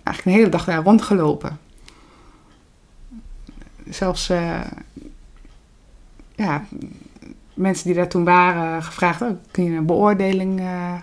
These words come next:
geven? En kan ik een foto maken voor op de website?" En echt ook al, al meteen ook over de prijzen gehad die ze hanteerden. Ja, eigenlijk een hele dag daar geweest. En daarna ben ik, eh,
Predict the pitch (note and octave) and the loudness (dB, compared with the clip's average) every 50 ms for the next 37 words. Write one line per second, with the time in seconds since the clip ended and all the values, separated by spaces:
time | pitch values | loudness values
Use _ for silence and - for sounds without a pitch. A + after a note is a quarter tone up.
0 | - - - - - - - A3 G3+ G3+ G3+ G3+ - F#3 F3+ F3+ F#3 F#3+ F#3 E3+ | -12 -16 -16 -12 -4 2 6 8 8 8 8 6 2 2 2 2 2 0 -2 -4
1 | D3+ D3+ - - - F3+ F3 E3 E3 D#3 - A3 G#3 G#3 G3+ G#3+ F#3+ F#3+ F#3 F#3 | -4 -6 -4 -2 -2 -2 0 0 0 4 8 8 8 8 8 6 4 6 6 6
2 | F#3 F#3 - F3 - - D#3+ D#3+ D#3+ D#3+ E3+ F3 F#3 F#3+ - - - E3 E3 E3+ | 4 4 2 -2 -4 -4 -6 -8 -4 -2 2 2 2 0 0 -4 -6 -4 -4 -4
3 | F3 F3+ - - - - - - - - - - - - - - - - - - | -6 -6 -10 -16 -20 -20 -20 -20 -20 -20 -20 -20 -20 -20 -20 -20 -20 -20 -20 -20
4 | - - - - - - - - - - G3 G3 - G3 F3+ F#3 F#3 F3+ - - | -20 -14 -12 -12 -6 -4 -4 -2 0 0 0 0 0 0 0 2 2 2 0 2
5 | F3+ F#3 F#3 F3+ F3 G3 G3 G3 F#3+ - F3+ F3+ - - F3+ F#3 F#3 - - G3+ | 2 2 0 0 0 0 0 0 -2 -4 -6 -6 -4 -6 -8 -8 -4 2 6 6
6 | G3 G3 G3 - F#3 F3 - F3 E3 D#3+ F3 F3 - - E3 D#3 - - E3 E3 | 6 6 6 2 0 -2 -2 -4 -4 -4 -4 -6 -6 -8 -10 -8 -8 -8 -8 -8
7 | E3 E3 E3+ E3+ E3 - E3+ E3 E3 E3 D#3+ D#3+ E3 D#3+ D#3+ E3 - - - - | -4 -4 -4 -4 -2 -4 -4 -4 -4 -4 -6 -8 -8 -10 -14 -14 -16 -20 -20 -20
8 | - - - - - - _ - _ _ _ _ - _ - - G#3+ - - - | -20 -20 -20 -20 -20 -20 _ -20 _ _ _ _ -20 _ -6 -6 -6 -6 -6 -12
9 | - - - - - F3+ - - - D#3+ - - - - - - - - - - | -20 -20 -16 -10 -8 -8 -8 -8 -10 -10 -8 -10 -10 -6 -6 -8 -6 -4 -2 0
10 | F3 F3+ G3+ G3+ F3+ D#3+ D#3 E3+ E3 - - E3 D#3+ E3 D3+ E3+ D#3+ E3 G#3 A3+ | 4 6 8 8 8 6 4 2 0 0 -4 -4 -2 -2 -2 -2 2 2 2 4
11 | A3 A3+ A3+ - - - A3+ A3+ - - - F#3+ F#3+ G3 F#3 F3 E3 D3+ - D3 | 4 0 -2 -2 -4 -4 -4 -4 -4 -4 -2 0 2 2 2 2 0 0 0 0
12 | D3 D3 - - - | -2 -2 -4 -8 -12